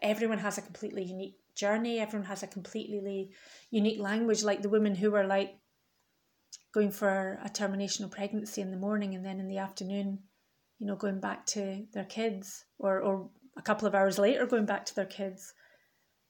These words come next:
Um, you know, I was twenty years fucked from this operation and the consequences of the operation, disastrous relationships, trying to make sense of relationship,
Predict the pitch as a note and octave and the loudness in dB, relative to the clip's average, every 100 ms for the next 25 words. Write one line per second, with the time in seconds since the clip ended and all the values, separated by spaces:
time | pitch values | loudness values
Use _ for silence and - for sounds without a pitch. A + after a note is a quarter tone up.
0 | G3+ G3 G3+ G3 G3+ - G3+ G3 G#3 G#3+ | -10 -8 -8 -8 -10 -10 -8 -4 -4 -2
1 | - A#3 A3 - G#3+ G3+ G3 E3+ A3 A3+ | 0 0 -2 2 2 4 0 0 4 4
2 | F3+ - - A#3+ C4 - - - - A3 | 4 -2 0 2 2 -2 -12 -14 -8 -4
3 | G3 F#3+ - - - _ _ _ _ _ | -2 -2 -4 -12 -16 _ _ _ _ _
4 | _ _ _ _ - - G#3 G3+ G#3+ B3+ | _ _ _ _ -6 -4 0 4 6 6
5 | - A#3+ G3+ F#3 G#3 A#3+ - A#3+ A#3 A3 | 4 2 0 -2 -2 -2 -2 -4 -4 -4
6 | A#3 G#3+ A3+ G#3+ A3 A3 A3 A#3+ A3+ A3+ | -2 0 0 0 0 -2 0 -2 -4 -6
7 | - _ _ _ - F#3+ G#3 - - G3+ | -14 _ _ _ -8 -2 -2 -2 -4 -6
8 | - G#3 B3 B3 - A#3+ A#3 - - - | -2 0 0 2 2 2 0 -4 -14 -20
9 | - - _ - A#3+ G#3 F3+ G3+ G3 G3+ | -20 -20 _ -2 2 4 4 2 0 0
10 | - A#3 B3+ B3+ B3 B3+ B3+ B3+ B3+ - | 0 0 0 0 2 4 4 4 2 2
11 | B3 A#3+ - | 2 0 -6